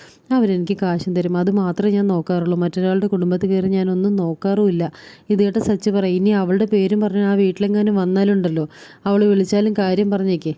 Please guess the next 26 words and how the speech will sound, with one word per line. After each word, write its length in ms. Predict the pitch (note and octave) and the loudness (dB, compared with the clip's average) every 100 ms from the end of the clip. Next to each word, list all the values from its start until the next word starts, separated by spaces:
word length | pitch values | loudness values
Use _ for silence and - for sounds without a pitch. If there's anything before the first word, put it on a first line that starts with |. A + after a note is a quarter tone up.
| - - - - - - | -10 -20 -20 -20 -16 -6
തൽക്കാലം 420 | F3 E3+ F#3+ G3+ | -4 -2 0 0
നിന്നെ 220 | G3+ G3 | 2 2
കണ്ട 260 | G#3 G#3 G3 | 0 0 0
കാര്യം 320 | G3+ G3 C4 - - - _ - A3+ | 2 0 -2 -6 -20 -20 _ -4 -2
നീ 160 | G#3+ A3+ | 2 2
ആരോടും 360 | G#3+ G3 G3 G#3 | 4 2 0 0
പറയണ്ട. 320 | G3+ F3+ F3+ | 0 0 0
അവൾ 160 | E3+ F3+ | 0 0
ഏതുവരെ 380 | F3+ F3+ G3 A3 | 2 2 2 2
പോകുമെന്ന് 400 | A3 F#3+ F#3 G#3+ | 0 0 2 2
ഞാൻ 120 | G#3 | 2
നോക്കട്ടെ. 360 | G3+ F3+ F3+ F3 | 2 0 0 -2
അവൾ 180 | E3 F3 | 0 0
എൻ്റെ 220 | F#3+ G3 | 2 2
ഏട്ടനെ 360 | F#3+ F3+ F#3+ G#3+ | 2 0 0 0
ചതിച്ചുകൊണ്ടിരിക്കുകയാണ്. 760 | G#3 F3+ F3 G3 F#3 F3+ F#3+ F3+ | 0 -2 0 -2 -2 -2 0 0
അങ്ങനെ 220 | F3 G3+ | 2 2
ഒരു 80 | G3+ | 2
അച്ഛൻ 240 | F3+ G#3 | 0 0
മലേഷ്യയിലുണ്ടോ? 640 | G#3 F#3 F3+ - F#3+ F3+ F3 F3 - - - | 0 2 0 0 -2 0 -2 -4 -12 -10 0
എനിക്കറിയത്തില്ല. 640 | A#3+ A3+ A3+ G3 G3 F#3+ | 2 4 2 2 0 0
അന്ന് 180 | F3+ G#3 G#3+ | 0 0 2
നിങ്ങളല്ലേ 420 | F#3+ G3+ G#3+ A3 | 2 2 2 0
പറഞ്ഞത് 260 | F#3+ F#3 | 0 -2
അച്ഛൻ 180 | F3+ G3+ | 0 0
ജയിലിലാണെന്ന്. 600 | G3 F3+ F3+ F#3 F3+ F3 | 2 2 2 2 2 2